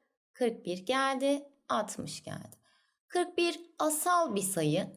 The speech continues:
E, burası da kırk birin bir katı olmadığına göre daha fazla ortak bölenimiz yoktur. O halde eşit hacimli şişelerin bir tanesinin hacmi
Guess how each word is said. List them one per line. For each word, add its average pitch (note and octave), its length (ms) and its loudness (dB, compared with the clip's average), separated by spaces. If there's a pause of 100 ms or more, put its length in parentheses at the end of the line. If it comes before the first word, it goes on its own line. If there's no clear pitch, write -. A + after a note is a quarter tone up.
(100)
E, C4+ 100 -2
burası D#4 340 -2
da D4 120 0
kırk D4 280 -4
birin C#4+ 220 0
bir C#4 120 0
katı C#4+ 300 0
olmadığına F#3+ 560 2
göre E3 280 -2
daha D#4+ 180 2
fazla A3 480 2
ortak D4 400 0
bölenimiz A3+ 640 2
yoktur. D4 580 0 (540)
O D#4 260 2
halde F3+ 680 2 (320)
eşit B3+ 420 0
hacimli A3+ 440 4
şişelerin F#3+ 760 0 (200)
bir D4 260 0
tanesinin A3 800 2
hacmi B3 760 0